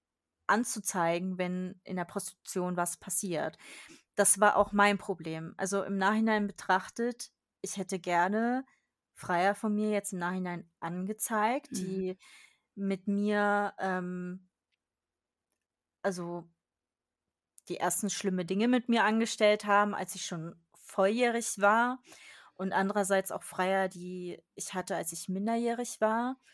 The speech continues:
Speaker 2: Mhm.
Speaker 1: Aber ich hatte immer die Angst, wenn ich zur Polizei gehe und das anzeige, bin ich mit dran.
Speaker 2: Mhm.
Speaker 1: Ich werd dann auch bestraft und das ist in
Speaker 2: Mhm.
Speaker 1: meiner Strafakte drin, dass ich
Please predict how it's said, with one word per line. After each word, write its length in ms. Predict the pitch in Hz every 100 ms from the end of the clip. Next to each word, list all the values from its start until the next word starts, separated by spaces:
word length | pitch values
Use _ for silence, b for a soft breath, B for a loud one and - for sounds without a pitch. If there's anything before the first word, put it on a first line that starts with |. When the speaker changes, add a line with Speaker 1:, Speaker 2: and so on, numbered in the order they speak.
| B
Speaker 2:
Mhm. 400 | 185 175 170 165 -
Speaker 1:
Aber 400 | 190 190 190 190 -
ich 180 | - -
hatte 280 | 196 196 196 -
immer 300 | - 220 269
die 240 | 269 - -
Angst, 600 | 175 185 233 339 - - -
wenn 180 | 196 -
ich 220 | 226 -
zur 160 | 262
Polizei 680 | - 214 202 - 175 160 175
gehe 340 | 202 233 277
und 160 | 254 190
das 260 | 170 - - _
anzeige, 640 | 165 160 185 - 214 208 226
bin 180 | 208 190
ich 220 | 185 -
mit 120 | 180 -
dran. 440 | 156 147 156 165 _ _ -
Speaker 2:
Mhm. 540 | 196 170 170 160 156 - _ _ _ _ _ _ _
Speaker 1:
Ich 140 | 208 -
werd 240 | 208 202
dann 140 | 208 196
auch 300 | 185 208 -
bestraft 800 | 190 - - 156 156 160 165 -
und 120 | 185
das 120 | 180
ist 160 | 190 190
in 60 | 175
Speaker 2:
Mhm. 20 |
Speaker 1:
meiner 280 | 175 175 175
Strafakte 840 | - - 185 185 - 165 - 165
drin, 360 | - 170 160 160
dass 180 | 160 -
ich 320 | 170 -